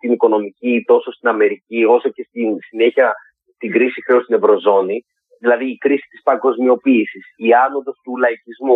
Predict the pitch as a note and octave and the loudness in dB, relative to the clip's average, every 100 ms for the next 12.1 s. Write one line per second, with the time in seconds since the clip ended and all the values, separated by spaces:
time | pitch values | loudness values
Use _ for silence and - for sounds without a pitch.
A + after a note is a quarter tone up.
0 | C3 C#3+ - D3+ - D3+ - - A#2+ C3+ | 4 2 -2 -6 -2 -2 0 0 0 2
1 | D3+ B2+ - C3+ C#3 D3 C#3 - - - | -2 -2 -2 0 2 4 2 2 -2 -2
2 | _ _ G4+ E4+ F4+ E4+ _ C#4 A#3+ - | _ _ _ -20 -20 -20 _ -4 -4 -2
3 | - E3 C#3+ - A#2 G#2 G#2 C3 A#2+ A2 | 2 4 2 0 2 2 2 0 0 -4
4 | A2+ - A2+ C#3+ D3+ C3+ G2+ A2 A#2 G#2 | -6 -4 0 2 2 -2 -6 -6 -2 -2
5 | - A2+ A#2 C3 C#3+ C3 B2 A2+ G#2 C3+ | 2 2 0 -2 -6 -6 -8 -6 0 0
6 | C3+ - A2+ - B2+ C3 B2+ B2+ - B2 | 0 -10 -14 -4 -2 -2 -2 -2 -4 -6
7 | C3+ - _ _ - A#2 A2 - B2 C3 | -8 -8 _ _ -6 2 2 0 2 2
8 | C3+ C#3 D3+ C#3+ C3 D3 D3 C#3+ B2 G#2+ | 2 0 -4 -2 0 0 0 0 0 4
9 | B2+ C3+ B2+ B2+ B2+ C3+ B2 G#2+ B2+ - | 2 2 -2 -2 -4 -2 -2 0 0 2
10 | C#3+ G#2+ A2 B2 C3 - - - - A#2 | 0 -2 -6 -2 0 0 -4 -14 -6 -6
11 | G2+ G#2 C3+ - _ - - C3 - E3 | -4 0 0 0 _ 0 2 2 0 0
12 | D#3 | 0